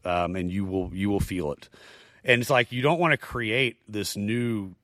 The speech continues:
capacity in the joint. Like, let's just say you're a pitcher. Like, it would make zero sense to create this new capacity of movement in your shoulder and then go throw a,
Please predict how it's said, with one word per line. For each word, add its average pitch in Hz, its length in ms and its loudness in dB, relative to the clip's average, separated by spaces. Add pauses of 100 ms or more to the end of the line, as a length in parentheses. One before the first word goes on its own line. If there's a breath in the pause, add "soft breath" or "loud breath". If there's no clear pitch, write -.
(120)
capacity 120 720 0
in 113 80 4
the 98 60 -2
joint. 98 460 -2 (420)
Like, 117 100 0
let's 147 140 0
just - 80 -2
say 170 100 6
you're 135 80 2
a 82 60 -2
pitcher. 76 380 -6 (260)
Like, 92 260 -2 (800)
it 123 140 0
would 156 180 2
make 135 280 2
zero 135 440 2
sense 110 580 -2 (640)
to 110 340 -2
create 131 520 2
this 120 180 -2
new 135 320 0
capacity 131 800 0
of 95 100 0
movement 104 400 -2
in 101 80 -4
your 95 100 -4
shoulder 117 540 4 (680)
and 120 140 4
then 117 260 2
go 120 200 2
throw 120 320 -2
a, 95 40 -2